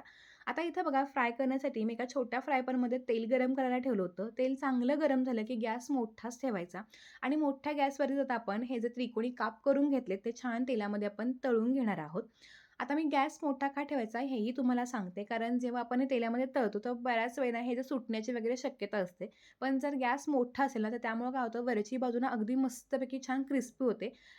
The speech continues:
आणि त्यामुळे ते अजिबात तेलामध्ये सुटत वगैरे नाहीत. दोन ते तीन मिनटं झाले की मग गॅस थोडा मीडियम करायचा आणि मीडियम गॅसच्या फ्लेमवरती आपण आलटून पालटून अगदी सोनेरी रंग येईपर्यंत हे मस्तपैकी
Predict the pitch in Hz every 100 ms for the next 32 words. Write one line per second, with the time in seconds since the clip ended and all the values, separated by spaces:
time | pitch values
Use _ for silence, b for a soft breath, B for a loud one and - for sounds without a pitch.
0 | - 247 262 254 262 277 240 262 262 214
1 | 220 247 254 240 226 240 254 269 220 220
2 | 240 233 240 208 185 - - 233 247 247
3 | 269 277 277 262 269 262 277 285 254 226
4 | 254 247 240 226 220 254 254 269 254 214
5 | 233 254 208 165 185 B B B - 285
6 | 302 277 269 285 302 294 - 311 - _
7 | 269 254 269 220 240 208 214 254 262 240
8 | 240 269 285 285 269 226 214 220 233 220
9 | 262 294 285 220 220 254 254 233 240 233
10 | 226 226 202 190 190 226 262 254 262 -
11 | 247 240